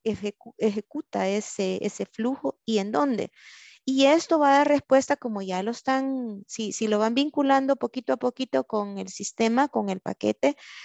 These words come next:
verán que vamos como identificando, por ejemplo, el dónde, a lo mejor el dónde nos estamos refiriendo a en qué clínica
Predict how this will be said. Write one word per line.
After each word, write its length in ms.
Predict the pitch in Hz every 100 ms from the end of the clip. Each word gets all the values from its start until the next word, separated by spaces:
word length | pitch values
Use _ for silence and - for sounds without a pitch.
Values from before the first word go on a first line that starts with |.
| -
verán 280 | 226 220 226
que 100 | 254
vamos 340 | 233 233 262
como 220 | - 220 202
identificando, 800 | 190 190 - 202 202 233 233 240
por 140 | 220
ejemplo, 600 | 208 214 214 220 208 196 _ _ _ _ _ _ _ -
el 160 | 247
dónde, 500 | 202 277 359 349 330 - - - -
a 60 |
lo 100 | 226
mejor 260 | 220 220 233
el 120 | 240
dónde 300 | 233 247 262
nos 160 | 247 233
estamos 420 | 214 - 226 240
refiriendo 600 | 233 - 208 214 233 233
a 160 | 196 185
en 100 | 185
qué 140 | 226
clínica 600 | - 320 320 254 202 190